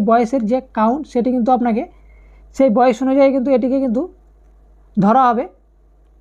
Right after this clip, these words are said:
এবং যিনারা ট্রান্সজেন্ডার রয়েছেন, তিনারা ওবিসি এ, ওবিসি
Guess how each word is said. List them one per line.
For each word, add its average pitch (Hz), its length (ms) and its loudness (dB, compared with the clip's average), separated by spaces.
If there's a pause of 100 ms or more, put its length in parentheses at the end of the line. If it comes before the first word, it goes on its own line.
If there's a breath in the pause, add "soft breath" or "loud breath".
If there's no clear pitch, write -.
(1200)
এবং 320 180 4 (580)
যিনারা 262 380 2 (140)
ট্রান্সজেন্ডার 269 580 0
রয়েছেন, 277 320 2
তিনারা 277 240 0 (120)
ওবিসি 247 340 0 (120)
এ, - 20 4 (140)
ওবিসি 254 280 0